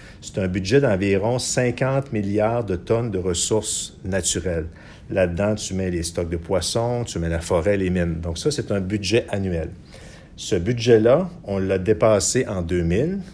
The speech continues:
Actuellement, on a, on est plus qu'à, on est plus d'à soixante-dix milliards de tonnes de consommation de ressources. Donc là, on est vraiment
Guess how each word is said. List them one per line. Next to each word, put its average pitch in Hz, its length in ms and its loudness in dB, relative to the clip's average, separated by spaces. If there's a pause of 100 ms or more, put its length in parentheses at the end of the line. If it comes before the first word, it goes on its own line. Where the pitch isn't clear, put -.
(160)
Actuellement, 120 600 0
on 113 80 -2
a, 101 100 -2
on 101 140 0
est 95 100 0
plus 147 320 -6 (320)
qu'à, 110 260 0
on 107 120 -2
est 107 80 2
plus 165 200 -2
d'à 110 220 2
soixante-dix 131 920 -2
milliards 110 420 2
de 95 100 -2
tonnes 110 380 0
de 98 80 -2
consommation 92 580 -4
de 85 60 -6
ressources. 82 460 -6 (520)
Donc 90 240 -2
là, 135 60 6
on 135 100 8
est 104 100 4
vraiment 104 500 2